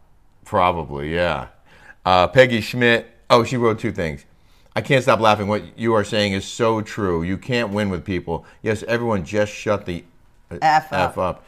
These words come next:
Speaker 1: Skinny Girl sixty-seven, "What is the purpose of those annoying loops in women's clothes?" Remember you were pulling them out yesterday, I mean
Speaker 2: Yeah.
Speaker 1: Friday on the show?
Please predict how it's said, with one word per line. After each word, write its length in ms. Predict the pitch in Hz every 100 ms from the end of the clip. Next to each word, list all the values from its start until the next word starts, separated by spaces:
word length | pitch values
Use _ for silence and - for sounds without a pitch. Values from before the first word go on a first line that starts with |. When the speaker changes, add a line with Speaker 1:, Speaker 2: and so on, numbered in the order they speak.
| - - - - - -
Speaker 1:
Skinny 360 | - 151 160
Girl 260 | 143 156 151
sixty-seven, 800 | 165 147 160 151 165 160 95 98
"What 160 | 170
is 100 | 233
the 100 | -
purpose 440 | - 131 120 120 107
of 100 | 92
those 220 | 95 92
annoying 500 | 90 90 95 95 87
loops 360 | 95 104 -
in 120 | 107 95
women's 340 | 98 98 90
clothes?" 360 | - 101 98 113
Remember 180 | 110 120
you 80 | 110
were 60 | 101
pulling 260 | 113 110
them 140 | 107 98
out 200 | 107 104
yesterday, 580 | 107 - 113 117 120 -
I 100 | 104
mean 100 | 98
Speaker 2:
Yeah. 140 | 107
Speaker 1:
Friday 420 | 107 104 110 110 -
on 180 | 87
the 80 | 90
show? 280 | 87 98